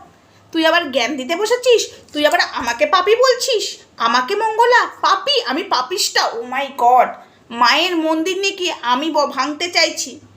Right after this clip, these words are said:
শোন, তুই মানুষের ইমোশনাল নিয়ে খেলা করেছিস মঙ্গলা, মায়ের মন্দির নিয়ে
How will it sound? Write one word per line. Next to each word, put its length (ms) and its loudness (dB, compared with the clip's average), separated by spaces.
শোন, 400 0
তুই 120 0
মানুষের 420 0
ইমোশনাল 480 -2
নিয়ে 140 -4
খেলা 260 0
করেছিস 480 -4
মঙ্গলা, 420 -8
মায়ের 540 2
মন্দির 480 -6
নিয়ে 300 -2